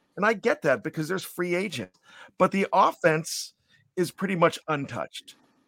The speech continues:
And I know there's, there's some ways that, there's some things that you could say about that as well. But with the, uh, with the fact that Omar Khan knows how to find money in the couch cushions, and there, there's going to be a,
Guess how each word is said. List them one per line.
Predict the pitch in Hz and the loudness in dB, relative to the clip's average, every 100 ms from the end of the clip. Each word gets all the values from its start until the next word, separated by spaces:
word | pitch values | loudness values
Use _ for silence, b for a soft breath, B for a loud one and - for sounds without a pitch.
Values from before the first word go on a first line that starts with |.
| _ _ _ - | _ _ _ 0
And | 175 | 2
I | 160 175 | 4 4
know | 170 190 | 6 6
there's, | 202 196 175 - | 6 4 2 -6
there's | 160 165 147 | 0 0 0
some | - 151 143 | -4 -4 0
ways | 139 160 175 147 | 2 4 2 0
that, | 139 151 - | -4 -6 -6
there's | 156 160 160 - | -2 2 2 0
some | - - 156 | -6 -6 -8
things | 170 175 147 | -6 -6 -6
that | 151 | -8
you | 147 | -8
could | 160 - | -10 -8
say | 175 160 | -2 0
about | 139 147 110 | 2 2 2
that | 156 151 151 | 2 2 0
as | 135 110 | -8 -4
well. | 127 160 107 - _ _ _ _ _ _ | 2 2 2 -4 _ _ _ _ _ _
But | 151 147 | 4 4
with | 131 123 135 175 170 | 2 0 6 6 4
the, | 208 196 | 0 4
uh, | 185 160 80 _ | 4 4 0 _
with | 160 151 180 165 | -6 0 0 0
the | 180 | 0
fact | 175 160 170 - | 4 4 4 2
that | 147 139 _ _ _ - | 0 0 _ _ _ 0
Omar | 147 180 185 | 4 6 4
Khan | 135 151 160 147 | 2 0 0 0
knows | 117 170 | -2 -2
how | 120 165 | -2 -2
to | 185 | -2
find | - 156 170 139 | -4 -2 -2 -2
money | 123 156 | -4 -4
in | 185 | -4
the | 180 | -2
couch | 170 151 - | -2 -2 -4
cushions, | 147 131 139 165 - _ _ _ - | -6 -4 -6 -8 -12 _ _ _ 2
and | 156 151 | 4 6
there, | 156 139 - | 4 2 -4
there's | 147 185 156 | 2 2 2
going | 214 277 | 2 4
to | 214 | 4
be | |
a, | 151 | 2